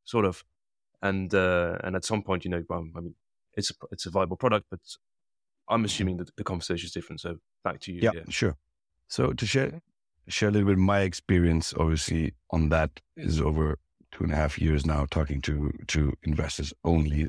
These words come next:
Speaker 2: but I can share kinda how, how the discussion started and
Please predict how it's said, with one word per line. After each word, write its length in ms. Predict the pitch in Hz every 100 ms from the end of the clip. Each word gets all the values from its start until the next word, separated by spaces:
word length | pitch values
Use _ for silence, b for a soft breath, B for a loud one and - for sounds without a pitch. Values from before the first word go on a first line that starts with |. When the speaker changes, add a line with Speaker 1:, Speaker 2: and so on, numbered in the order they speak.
| -
Speaker 2:
but 140 | -
I 60 | 76
can 180 | - 76
share 260 | - 78
kinda 260 | 76 76 71 _ _ _ -
how, 300 | 85 80 78 _ _ _ _ _ _ _
how 200 | - 90
the 120 | 87 82
discussion 420 | 82 - 76 76
started 640 | - 104 107 104 104 98
and 200 | 78